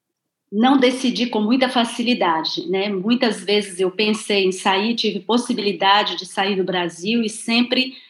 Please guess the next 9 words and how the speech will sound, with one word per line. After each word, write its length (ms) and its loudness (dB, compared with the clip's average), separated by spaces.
adiei, 540 2
porque 300 -8
eu 80 -4
sou 240 -4
aquela 300 0
baiana, 640 2
baiana 400 2
da 200 2
gema, 520 2